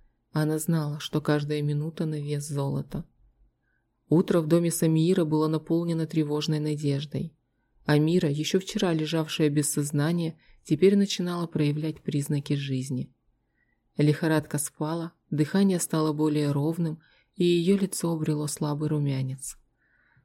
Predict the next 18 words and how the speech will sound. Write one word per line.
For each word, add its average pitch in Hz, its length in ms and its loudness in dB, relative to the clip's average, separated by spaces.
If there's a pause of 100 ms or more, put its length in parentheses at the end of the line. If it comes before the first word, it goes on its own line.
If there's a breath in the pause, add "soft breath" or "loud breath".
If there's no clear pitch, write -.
(120)
В 143 140 0
доме 170 280 4
витало 165 440 0
ощущение 175 760 0
чуда, 165 500 -2
которое 151 380 0
едва 151 360 -2
осмеливалось 151 720 -4
обсуждать 147 500 -4
вслух. - 560 -8 (960)
Жанна, 156 560 -6 (300)
измученная, 170 720 2
но 165 120 -2
полная 214 440 4
решимости, 180 680 0
вернулась 156 480 0
к - 60 -16
Самииру, 160 720 -2